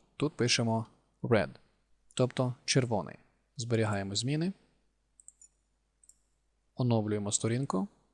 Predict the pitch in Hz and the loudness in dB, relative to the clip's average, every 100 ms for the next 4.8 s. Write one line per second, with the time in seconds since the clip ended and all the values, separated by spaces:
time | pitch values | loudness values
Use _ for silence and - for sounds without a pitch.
0 | _ 135 127 113 - 113 113 110 117 - | _ 0 2 2 2 0 0 0 0 0
1 | 123 101 101 104 104 92 - _ - 101 | 2 0 -2 -2 -2 -2 -6 _ -6 -2
2 | - 104 82 113 131 175 202 _ _ _ | 0 0 0 0 0 0 -6 _ _ _
3 | _ 123 110 139 - 156 - 104 107 113 | _ -8 -2 -2 0 -2 0 0 -2 -6
4 | _ _ - 113 98 80 - | _ _ -4 -4 -2 -6 -8